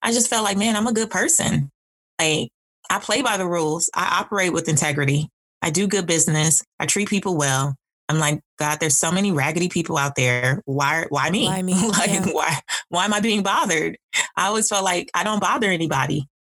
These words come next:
Speaker 1: So what's, what's going on? And I, I needed to have that conversation though. Like, I needed to, to tell the truth, right? Because I think I kept trying to put on a straight face
Speaker 2: Mm-hmm.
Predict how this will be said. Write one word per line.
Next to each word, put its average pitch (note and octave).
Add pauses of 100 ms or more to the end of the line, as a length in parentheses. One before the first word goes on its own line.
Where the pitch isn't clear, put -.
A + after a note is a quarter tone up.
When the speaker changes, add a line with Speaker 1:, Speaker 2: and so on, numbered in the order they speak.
Speaker 1:
So E3
what's, G3 (140)
what's F#3
going F#3
on? D#3+ (720)
And D#3+ (1000)
I, F#3
I G3+
needed D#4
to A3+
have G#3
that D#3 (120)
conversation G3+
though. D3+
Like, D#3
I G#3
needed G#3+
to, E3
to D#3+
tell F3+
the E3
truth, C#3+ (120)
right? D#3+
Because D#3+
I F3+
think G#3+
I A#3
kept F#3+
trying E3+
to D#3
put E3+
on D#3
a C#3+
straight D3+
face F3+
Speaker 2:
Mm-hmm. G#3